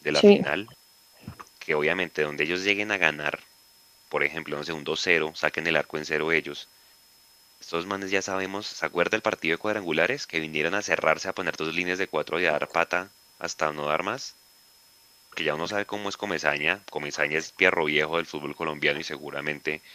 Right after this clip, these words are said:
Speaker 1: a mí ese partido de la Copa de ida es recontra clave. Ahí es donde yo metería el, el, el tema. No sé si, si, si probar un módulo diferente, seguramente no. Gamero
Speaker 2: No.
Speaker 1: va a jugar a lo de él.
Speaker 2: No, no, no.
Speaker 1: Pero ahí es donde yo sí me preocuparía de sacar una buena diferencia de gol o por lo menos el arco en cero.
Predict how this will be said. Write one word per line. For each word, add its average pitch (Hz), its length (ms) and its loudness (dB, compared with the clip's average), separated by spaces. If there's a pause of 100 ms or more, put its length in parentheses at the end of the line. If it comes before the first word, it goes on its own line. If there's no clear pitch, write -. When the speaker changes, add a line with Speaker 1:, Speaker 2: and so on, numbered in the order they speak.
(260)
Speaker 1:
a - 60 -8
mí 202 140 2
ese 110 160 0
partido 80 320 0
de 80 40 2
la 85 100 4
Copa - 280 0
de 78 80 2
ida 73 160 0
es - 160 -6 (120)
recontra 80 520 -4
clave. 69 340 0
Ahí 73 200 0
es 85 80 0
donde 98 180 -4
yo 76 100 -2
metería 73 380 -2
el, 73 280 -4
el, 71 440 -6
el 73 140 -6
tema. 69 260 -6 (800)
No 73 80 -8
sé 78 240 0
si, 80 340 -2
si, 76 420 -4
si - 220 -14
probar 73 340 2
un 80 100 -4
módulo 82 300 0
diferente, 85 440 0
seguramente 82 640 -2
no. 101 160 2 (320)
Gamero 196 240 12
Speaker 2:
No. - 60 10
Speaker 1:
va 85 40 6
a 87 40 0
jugar 87 260 4
a - 40 6
lo 92 140 2
de 78 220 6
él. 107 100 10
Speaker 2:
No, 190 160 12
no, 180 140 12
no. 156 200 12 (120)
Speaker 1:
Pero 80 140 4
ahí 80 100 8
es 87 120 6
donde 104 200 0
yo 78 80 0
sí 80 80 -8
me 85 100 -4
preocuparía 76 520 -2
de 78 60 4
sacar 76 360 -2
una 76 160 -2
buena 80 180 -2
diferencia 78 480 -2
de 80 60 2
gol 92 160 0
o 107 80 2
por 82 100 -4
lo 78 80 -4
menos 73 220 -6
el 85 80 -2
arco 76 200 -4
en 73 60 -8
cero. 76 240 -6